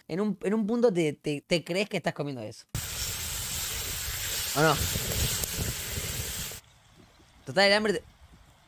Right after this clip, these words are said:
como cheddar. Pero no está derretido, eso me preocupa un poco. ¿Qué le falta? ¿Algo a esto? Ah, con,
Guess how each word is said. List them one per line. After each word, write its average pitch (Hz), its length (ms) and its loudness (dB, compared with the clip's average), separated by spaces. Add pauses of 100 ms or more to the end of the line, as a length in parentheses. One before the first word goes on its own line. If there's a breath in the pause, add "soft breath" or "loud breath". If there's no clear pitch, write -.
(480)
como 143 220 -6
cheddar. 101 500 -8 (920)
Pero 123 140 -6
no 147 80 -4
está 170 160 -2
derretido, 143 420 0
eso 120 160 -4
me 120 100 -6
preocupa 131 320 -4
un 117 100 -4
poco. 110 260 -6 (440)
¿Qué 170 60 -4
le 175 100 0
falta? 117 300 -2
¿Algo 170 220 0
a 160 60 0
esto? 190 300 0 (880)
Ah, 185 320 2
con, 151 180 -4